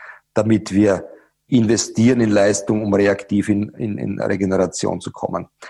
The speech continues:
Äh, das heißt, wir sind dazu gemacht, laut Bauplan lange gesund und glücklich zu leben. Wir schaffen es nur akribisch, äh, lange dann, äh, das zu zerstören.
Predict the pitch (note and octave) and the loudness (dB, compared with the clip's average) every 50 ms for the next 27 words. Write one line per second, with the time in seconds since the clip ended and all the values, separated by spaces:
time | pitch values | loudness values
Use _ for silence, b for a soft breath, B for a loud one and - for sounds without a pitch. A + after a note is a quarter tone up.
0 | B B B B B B - - - A2+ G#2+ - - - - - G#2+ G#2 - A#2 | B B B B B B -8 -4 -2 -2 -2 -2 -6 -10 -6 -4 -2 0 0 0
1 | A#2 A#2 - A#2+ A#2+ A2+ A#2 - B2 B2+ A#2+ - A2+ - - A2 - - A2+ F#2+ | -2 -2 0 0 0 2 2 2 0 0 0 -2 -4 -4 -6 -4 -2 -2 0 0
2 | F#2 G#2+ B2+ C#3+ - - - - - - - - _ _ _ _ - - G#2+ G#2 | 0 0 -2 -2 -4 -8 -10 -10 -12 -14 -18 -20 _ _ _ _ -2 0 0 0
3 | - - - G#2 G2 G#2+ G#2 A2+ A2 G2+ G2+ F#2+ - - G#2+ G2+ F#2 F#2+ A2 G#2 | 0 -2 -2 -2 -2 0 0 0 0 0 -2 -4 -6 -4 0 0 2 2 2 2
4 | G2+ G2 - G#2+ G2+ - G#2 G#2 G2+ G2+ G2+ F#2 - G#2+ G2 - - F#2 - - | 0 0 0 -2 -2 -2 -2 -2 0 0 -2 0 0 -2 -2 -2 -4 -8 -8 -8
5 | - F#2 F2+ F2 F2 - - E2+ F2+ E2+ - - G2+ A2 - - G#2 - - G2 | -6 -6 -4 -4 -4 -6 -6 -6 -6 -4 -2 0 0 0 0 -4 -6 -4 -2 0
6 | G2+ G#2+ G#2+ G#2+ G2 - - G#2 G#2 G#2 G#2+ G2+ F#2 - - - - - - G#2+ | 2 2 2 2 0 0 0 0 2 2 2 0 0 -2 -6 -8 -6 -4 -2 0
7 | G#2+ G#2 - - - G#2+ G#2 F#2+ G#2+ G#2+ G#2+ G2+ F#2 - G2 F#2+ G2 F#2+ F#2+ - | 0 0 0 -2 -2 -2 0 0 2 2 0 0 0 2 0 0 0 -2 -6 -6
8 | - - - - G2 - - G#2 G2 - - F2 - - - - - - F3 E3+ | -8 -8 -8 -10 -12 -8 -6 -6 -6 -6 -8 -12 -10 -6 -4 -2 -2 -2 -2 -6